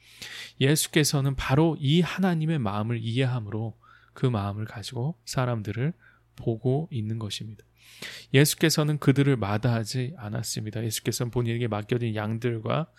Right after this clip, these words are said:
함께 걸으셨죠. 진정한 목자로서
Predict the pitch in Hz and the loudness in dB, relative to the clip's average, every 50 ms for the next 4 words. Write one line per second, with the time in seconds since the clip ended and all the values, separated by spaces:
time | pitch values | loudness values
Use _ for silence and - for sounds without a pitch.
0 | - - - - _ _ - - - 165 160 160 - _ - - 131 123 127 139 | -20 -20 -20 -20 _ _ -14 -6 -4 -4 -4 -4 -8 _ -6 -2 -2 0 0 -2
1 | 151 165 - _ _ - - - 117 107 104 113 110 - 113 101 - - - - | -4 -6 -10 _ _ -14 -4 -2 0 2 2 2 0 0 -4 -8 -8 -10 -12 -12
2 | - 101 _ _ _ - - - - _ - - - 131 131 127 131 139 135 139 | -12 -12 _ _ _ -20 -20 -20 -20 _ -6 0 0 2 2 4 2 2 2 2
3 | 135 117 113 117 120 _ _ _ - - - 143 147 139 117 - - - 147 151 | 0 0 0 -2 -2 _ _ _ -6 -2 0 0 2 0 0 -2 -2 2 2 2
4 | 143 110 - | 2 2 -2